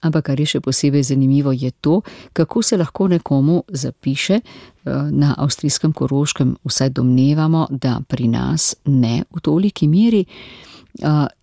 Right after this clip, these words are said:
Julij z dvema J-jeva. Torej, za kaj gre? Avtor pravi takole: "Če bi kdo zapisal: 'Danes je tretja julijska sreda,' torej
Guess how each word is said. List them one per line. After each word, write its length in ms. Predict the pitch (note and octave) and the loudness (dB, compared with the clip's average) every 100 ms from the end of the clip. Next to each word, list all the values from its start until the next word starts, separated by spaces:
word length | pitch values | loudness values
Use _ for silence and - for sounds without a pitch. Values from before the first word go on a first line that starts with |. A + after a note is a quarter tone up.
| - | -4
Julij 800 | D3 F3 G#3 A3+ G#3 G3 G3 G3 _ _ _ _ - | 0 2 2 2 2 2 0 -2 _ _ _ _ -8
z 140 | D3 | -6
dvema 420 | - G#3 G3 F#3 - - | 2 4 4 2 -2 -8
J-jeva. 640 | D3+ C#3 B2 G#2 - - - _ | -4 0 0 -2 -6 -8 -12 _
Torej, 300 | - E3+ E3 | 0 2 2
za 140 | D3 D3 | 0 -2
kaj 240 | - D3 | -2 -8
gre? 200 | D#3 - - _ - - - - - - | -8 -12 -14 _ -20 -20 -20 -20 -20 -8
Avtor 360 | - F3+ G3 E3 | 0 2 2 0
pravi 300 | - C#3+ C#3 | 0 0 0
takole: 520 | C3+ C3 C#3 C#3 C3 - _ - | -2 -2 0 2 0 -2 _ -2
"Če 120 | D#3+ | 0
bi 100 | D3+ | 0
kdo 200 | - B3 | 0 0
zapisal: 680 | G#3+ F3+ A#2+ - B2+ D#3+ F#3+ _ _ | 0 -2 -4 -2 0 0 -4 _ _
'Danes 540 | - D3+ D3+ F#3+ G#3+ - | -4 0 2 2 2 0
je 100 | C3+ | -2
tretja 680 | - D3+ F3 - D3+ C#3 B2 - _ _ - | -2 0 0 0 2 2 0 -6 _ _ -4
julijska 1800 | C#3+ C#3+ G3+ A3 G#3+ F#3+ D3 C#3 F3 F#3+ F#3+ - - - - D#3+ D3+ D#3 - | -2 2 2 4 2 2 -2 -4 0 2 2 -4 -8 -10 -4 0 0 -2 -6
sreda,' 720 | - - C3 A#2+ A#2+ A#2 F3 G3 | -8 -2 0 0 -2 0 0 0
torej 380 | D3 C#3 B2+ | 0 2 0